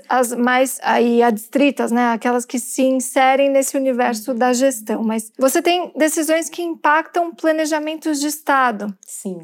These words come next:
Speaker 1: Você tem decisões que possivelmente impactam planejamento orçamentário,
Speaker 2: Uhum.
Speaker 1: execução fiscal.
Speaker 2: Uhum.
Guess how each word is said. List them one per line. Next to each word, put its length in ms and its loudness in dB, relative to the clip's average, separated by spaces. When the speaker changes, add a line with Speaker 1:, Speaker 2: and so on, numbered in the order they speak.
Speaker 1:
Você 200 0
tem 180 0
decisões 560 0
que 80 -8
possivelmente 800 -2
impactam 540 -2
planejamento 640 2
orçamentário, 920 0
Speaker 2:
Uhum. 420 -4
Speaker 1:
execução 520 2
fiscal. 840 0
Speaker 2:
Uhum. 460 -6